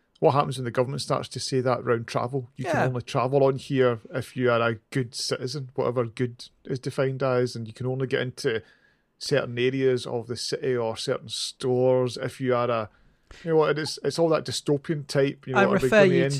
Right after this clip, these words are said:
Speaker 2: to
Speaker 1: there?
Speaker 2: Charlie Brooker's Black Mirror episodes
Speaker 1: Yeah.
Speaker 2: on, yeah, your, your rating and, and what that unlocks. But, but equally, I, I think they're, they're kind of, they're extreme views of what that could lead to, and,
Speaker 1: But
Speaker 2: and sure it
Speaker 1: extreme,
Speaker 2: could.
Speaker 1: but,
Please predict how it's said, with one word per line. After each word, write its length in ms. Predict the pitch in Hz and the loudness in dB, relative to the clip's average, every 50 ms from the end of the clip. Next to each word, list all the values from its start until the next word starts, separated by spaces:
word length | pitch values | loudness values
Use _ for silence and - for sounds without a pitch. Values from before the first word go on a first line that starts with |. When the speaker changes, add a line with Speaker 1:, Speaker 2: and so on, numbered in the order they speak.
| 180 170 | 4 4
Speaker 2:
to 100 | 170 170 165 | 4 4 2
Speaker 1:
there? 120 | 170 175 | 2 2
Speaker 2:
Charlie 360 | 175 175 185 175 165 160 160 | 2 2 2 2 2 2 0
Brooker's 420 | 160 - 160 143 - 160 147 139 - | -2 -2 -4 -2 -2 -2 -2 -4 -8
Black 400 | - - 170 156 170 - - - | -8 -2 0 0 0 0 -2 -4
Mirror 320 | 160 156 151 147 147 160 180 | -2 0 0 2 2 2 2
episodes 560 | 156 139 - - - 156 147 147 143 143 143 | 0 -2 -2 -2 0 2 2 2 2 2 0
Speaker 1:
Yeah. 60 | 151 | 0
Speaker 2:
on, 340 | 143 139 139 139 139 156 160 175 | 0 0 0 -4 -6 -8 -6 -4
yeah, 140 | 180 156 147 | -2 -2 -2
your, 380 | 151 151 151 151 147 151 151 | -2 -2 0 0 0 0 0
your 300 | 165 165 151 151 151 151 | 0 0 0 0 0 0
rating 460 | 151 156 156 160 151 - 156 147 143 143 | 0 2 2 0 0 -2 -4 -4 -4 -4
and, 240 | 143 139 143 151 | -4 -4 -4 -4
and 160 | 160 156 151 151 | -4 -4 -2 -2
what 140 | 156 156 | -2 0
that 180 | 160 151 147 147 | 0 0 0 -2
unlocks. 340 | 156 147 151 151 151 - - | -2 -2 -2 -2 -4 -4 0
But, 240 | - 214 - - - - - - - - - | 2 2 2 2 0 -14 -20 -20 -4 2 4
but 100 | 202 208 | 6 6
equally, 480 | 220 220 - - 175 165 156 156 160 - - | 6 4 4 2 2 2 2 0 -2 -4 -2
I, 120 | 180 185 - - | -2 -2 0 0
I 60 | 180 175 | 0 4
think 180 | - 226 226 | 4 4 6
they're, 200 | 226 190 175 160 - _ - | 6 4 4 4 0 _ 2
they're 100 | 190 175 | 2 4
kind 220 | - 202 196 180 | 6 6 6 6
of, 220 | 165 156 - - - | 4 2 0 -6 -18
they're 360 | 226 190 - 185 170 160 156 151 - _ _ _ - | -8 -2 0 2 2 2 0 -4 -8 _ _ _ -12
extreme 500 | - - - - - 208 196 180 165 151 | -8 -6 -4 2 4 6 6 6 6 4
views 380 | 135 156 170 165 151 143 127 | 2 2 2 2 2 0 -2
of 160 | 135 127 123 143 | -4 -6 -4 -2
what 160 | 151 151 - | -4 -2 0
that 180 | 156 147 - | -2 -2 -2
could 140 | - 151 135 | -2 -4 0
lead 240 | 143 156 156 151 143 | 2 2 2 2 0
to, 280 | - - 135 131 135 147 | -4 -8 -8 -6 -6 -6
and, 180 | 156 151 151 151 | -4 -4 -2 -2
Speaker 1:
But 80 | 170 | -2
Speaker 2:
and 80 | 170 147 | 0 -2
sure 300 | 147 135 - - 190 185 | -2 0 4 6 8 8
it 60 | 185 180 | 8 6
Speaker 1:
extreme, 200 | 175 170 185 139 | 4 4 4 6
Speaker 2:
could. 0 | |
Speaker 1:
but, 160 | 160 151 - | 4 4 2